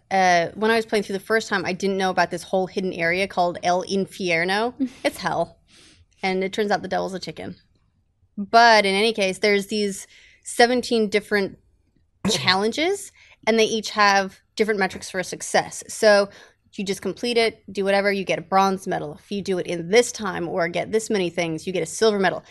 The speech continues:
Speaker 1: And if you get this other one that's really fucking hard, then you get a gold medal.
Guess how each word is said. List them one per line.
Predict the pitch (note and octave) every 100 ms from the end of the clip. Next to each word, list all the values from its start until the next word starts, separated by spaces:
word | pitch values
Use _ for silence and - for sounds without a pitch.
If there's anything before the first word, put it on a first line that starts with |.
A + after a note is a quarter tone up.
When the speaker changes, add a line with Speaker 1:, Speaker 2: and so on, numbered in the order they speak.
| - - -
Speaker 1:
And | F#3+
if |
you | F#3+
get | F#3 F#3 -
this | F#3+ A#3
other | B3+ C4+
one | A3+ F#3
that's | E3+
really | A#3 G#3+ D4 D#4 C4+
fucking | G#3+ - C#4 - C4
hard, | A3+ A3+ C#4+ C4+ G3+ E3+ F3+ - _ _ _ -
then | G3 F#3+
you | E3+
get | E3+
a |
gold | F3 E3
medal. | E3+ - -